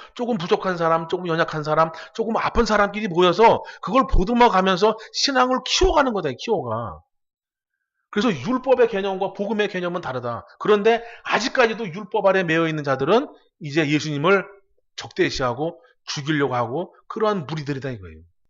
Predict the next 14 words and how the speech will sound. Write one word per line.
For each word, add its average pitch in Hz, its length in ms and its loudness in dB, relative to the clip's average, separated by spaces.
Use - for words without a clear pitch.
구약의 165 440 -2
법을 131 400 -6
신약에 165 580 -2
바로 - 280 0
적용해서는 139 500 -6
안 113 60 -6
된다 120 220 -6
이거예요. 101 260 -10
율법을 160 760 -6
복음에 233 360 0
바로 220 240 0
적용하는 160 420 -2
게 180 60 -2
아니다. 135 440 0